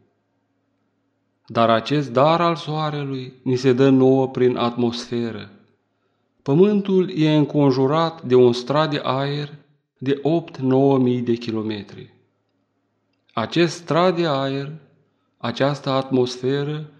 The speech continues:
preface razele soarelui în căldură, lumină și viață.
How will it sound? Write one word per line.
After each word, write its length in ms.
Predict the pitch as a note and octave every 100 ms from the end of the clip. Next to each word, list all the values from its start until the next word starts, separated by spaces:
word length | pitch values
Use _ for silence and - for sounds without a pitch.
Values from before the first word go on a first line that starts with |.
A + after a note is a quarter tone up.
| _ _ _ _ -
preface 560 | D#3 D3+ F#3+ G#3 G3
razele 500 | D3+ D3+ D#3 C#3+ C#3
soarelui 640 | C3+ - C3+ C#3+ C3+ B2+ B2+
în 180 | C3+ B2+
căldură, 760 | B2+ A#2+ A#2 D3 C3+ G#2+ G2+ - _ _ _
lumină 840 | A#2+ C3 C3 C#3+ D#3 D3+ C#3+ D3 D#3+
și 180 | - C3+
viață. 680 | A#2+ A#2+ G#2 F#2+ - -